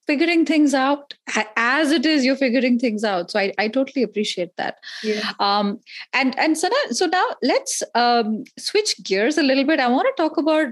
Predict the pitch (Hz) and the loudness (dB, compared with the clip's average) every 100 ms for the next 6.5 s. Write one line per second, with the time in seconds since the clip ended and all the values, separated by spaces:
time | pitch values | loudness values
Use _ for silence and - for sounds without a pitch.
0 | 240 190 170 175 170 208 220 156 170 _ | -8 -8 -2 0 0 0 0 -2 -6 _
1 | - 214 208 202 202 202 196 - 226 180 | -8 -4 0 0 0 0 -2 -4 -6 -2
2 | 269 - 220 214 - 269 - 214 185 233 | 0 0 -4 -4 -2 -2 0 -2 0 -2
3 | 359 330 311 285 302 415 440 - 220 220 | 2 0 2 2 4 4 4 2 -2 -2
4 | - - 202 170 202 370 427 - 180 190 | -6 -8 -4 0 0 -2 -4 -2 0 2
5 | 202 214 220 226 226 180 175 - 190 214 | 2 0 0 -4 -2 -2 -4 -4 -2 -2
6 | 185 147 - 123 - | -2 -6 -8 -10 -10